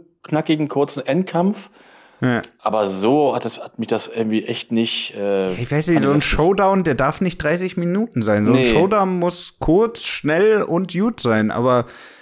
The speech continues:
Speaker 2: diese dreißig Minuten Rumgeeier, da müssen wir
Speaker 1: Ja.
Speaker 2: den noch retten, da müssen wir dahin, hier brauchen wir noch so eine Feuerqualle, um unter Wasser atmen
Speaker 1: Ja.
Speaker 2: zu können. Also das
Speaker 1: <laughs> Ja,
Speaker 2: ist da
Speaker 1: genau.
Speaker 2: alles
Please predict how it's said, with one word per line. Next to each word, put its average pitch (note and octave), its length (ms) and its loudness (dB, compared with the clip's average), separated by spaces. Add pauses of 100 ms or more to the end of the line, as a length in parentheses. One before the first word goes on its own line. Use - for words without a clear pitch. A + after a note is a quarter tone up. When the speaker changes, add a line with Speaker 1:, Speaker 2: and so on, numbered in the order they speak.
(240)
Speaker 2:
diese B2+ 420 -4
dreißig E3+ 520 -2
Minuten E3 400 2
Rumgeeier, D#3+ 720 2
da C#3+ 260 0
müssen D#3+ 300 -2
wir C#3+ 80 0
Speaker 1:
Ja. A#2 180 2
Speaker 2:
den C#3+ 100 2
noch D#3 160 -2
retten, D3 240 -2
da C3 140 4
müssen E3 260 0
wir D#3 60 0
dahin, D3+ 480 2
hier C#3+ 220 2
brauchen D#3+ 260 2
wir D#3 80 2
noch D3+ 140 2
so D#3+ 120 -2
eine D#3 140 2
Feuerqualle, D3+ 680 2
um D#3 120 0
unter D3+ 300 0
Wasser B2+ 280 2
atmen C#3 440 0
Speaker 1:
Ja. A2 200 2
Speaker 2:
zu G2+ 60 0
können. C3+ 280 2
Also B2 260 0
das B2+ 200 -4
Speaker 1:
<laughs> - 20 0
Ja, A#2+ 60 4
Speaker 2:
ist - 140 2
da D3 120 4
Speaker 1:
genau. A2 160 2
Speaker 2:
alles E3 260 2